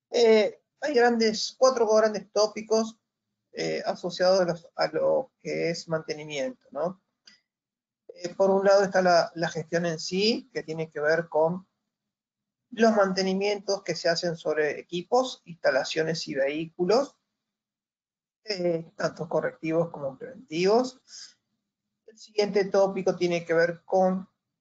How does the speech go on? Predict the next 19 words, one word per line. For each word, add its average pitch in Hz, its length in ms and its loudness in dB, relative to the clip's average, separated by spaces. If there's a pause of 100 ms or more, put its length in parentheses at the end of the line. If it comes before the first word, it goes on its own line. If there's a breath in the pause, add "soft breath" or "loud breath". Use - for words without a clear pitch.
(140)
la 175 360 2
planificación, 165 1300 0 (140)
la 156 160 -10
planificación 165 840 -6
que 160 120 -6
puede 165 280 -2
ser 175 140 -4
realizada, 175 840 0 (920)
eh, 165 760 0 (160)
por 165 180 2
medio 180 300 2
de 160 160 0
contadores, 208 1000 2 (380)
contadores 180 600 2
que 170 120 -8
pueden 165 300 -2
ser 160 280 -8
por - 320 -10
tiempo, 202 720 0